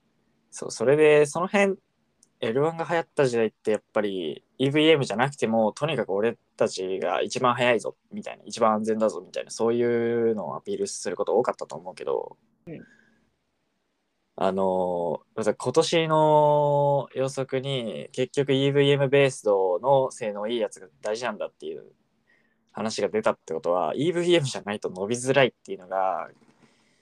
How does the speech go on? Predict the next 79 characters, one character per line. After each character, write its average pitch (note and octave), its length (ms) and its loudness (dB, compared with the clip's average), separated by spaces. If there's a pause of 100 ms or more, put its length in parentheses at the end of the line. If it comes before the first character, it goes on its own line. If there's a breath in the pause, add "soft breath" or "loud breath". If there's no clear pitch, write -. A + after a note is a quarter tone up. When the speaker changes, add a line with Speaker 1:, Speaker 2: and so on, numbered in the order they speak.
(320 soft breath)
Speaker 1:
ま A#2+ 120 2
あ、 A#2+ 60 2
そ A#2+ 120 -4
の G#2+ 80 -2
エ G#2+ 60 4
ル A#2+ 100 4
ワ C3 100 4
ン C3 40 -4
が B2+ 80 2
出 C3+ 120 0
た A#2+ 100 2
後 G#2+ 120 -2
に F2+ 80 -16
顕 A#2+ 200 -8
著 G#2+ 160 -8
に F2+ 80 -16
確 - 200 -10
認 B2 160 -4
さ A#2+ 160 -2
れ B2 120 0
て、 A2+ 580 4 (320)
Speaker 2:
う G3 40 -12
ん - 20 -6
う F#3+ 40 -6
ん F#3 40 -6
う F3+ 560 -10
ん。 A3+ 40 -18 (280)
Speaker 1:
ま G#3+ 80 -8
あ、 - 20 -20 (360)
や G2+ 100 -6
っ - 80 -12
ぱ - 80 0
り G2+ 120 -4
イ F#2 60 -6
ー - 40 -10
ブ G#2 80 -4
イ A2 100 -2
エ B2+ 100 6
ム、 G2+ 500 -8
ち - 80 0
ょ - 40 4
っ E3+ 60 -2 (100)
と A#2+ 260 4
ブ A#2+ 120 -2
イ D#3+ 120 -2
エ E3+ 40 -4
ム E3+ 100 -12
の E3+ 80 -8
性 E3+ 260 0
能 E3 400 -2
と E3+ 140 -4
い D#3+ 60 4
う D3 40 0
か G#2+ 220 0
限 B2+ 260 -4
界 C#3+ 200 4
は C3+ 280 2 (300 soft breath)
あ C#3 120 0
る D#3 100 0
け C#3 120 -2
ど、 C3+ 300 2
イ A2 100 -6
ー G#2+ 60 -8
ブ A#2+ 80 -4
イ B2+ 80 0
エ C3 80 -2
ム A#2 80 -14
で F#2 80 -8
頑 F#2+ 200 -10
張 G#2 100 -2
ろ G#2+ 140 2
う - 80 -10
っ - 60 -20
て - 80 -10
い F2+ 80 -6
う G2 40 -6
よ F#2+ 120 -4
う D#2 40 -14
な D#2+ 200 -14